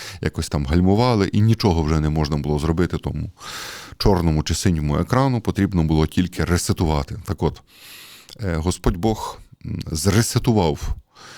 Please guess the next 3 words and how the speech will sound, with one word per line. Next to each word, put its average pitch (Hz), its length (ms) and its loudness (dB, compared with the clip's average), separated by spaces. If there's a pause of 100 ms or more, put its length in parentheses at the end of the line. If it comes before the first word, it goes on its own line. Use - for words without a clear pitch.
(280)
е, - 40 -6 (2250)
в 87 140 -2
Марії 151 640 4